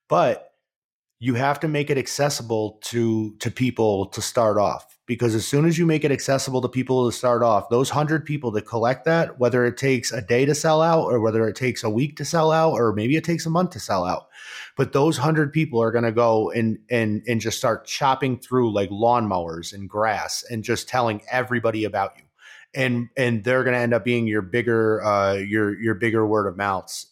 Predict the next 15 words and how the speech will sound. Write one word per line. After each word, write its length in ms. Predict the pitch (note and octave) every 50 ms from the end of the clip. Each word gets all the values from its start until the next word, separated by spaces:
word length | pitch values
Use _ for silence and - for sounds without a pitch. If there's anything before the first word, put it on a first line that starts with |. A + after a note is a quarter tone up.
| -
And 320 | A2+ A2+ G#2+ G#2 G#2 G2+ F#2
that's 300 | A2 A2 A2 G#2+ - A2+
where 100 | A2 G#2+
you're 140 | G#2 G2+ G2
gonna 200 | G2+ G2 F#2+ -
start 360 | - - G#2 G2+ F#2+ F#2 - _ _ _
noticing 800 | A2+ A2 G#2+ A2 G#2+ G#2 G#2 G2 - G#2 G2+ F#2+ F#2+ F#2 F2+ F2 - _
more 320 | G2 G#2+ G#2 G#2 G#2 G#2 G2
traction 540 | - - A2+ G#2+ G2+ - - - F#2 F2+ F2
and 100 | F2+ F#2
more 240 | G2 G2+ G#2 G2+
traction 480 | - - G#2+ G#2+ G2 F2+ - - F#2+ F2+
and 140 | D#2+ E2+ F2+
more 220 | F#2 F#2+ G2 F#2+
traction. 420 | - - F#2+ F2 - - - -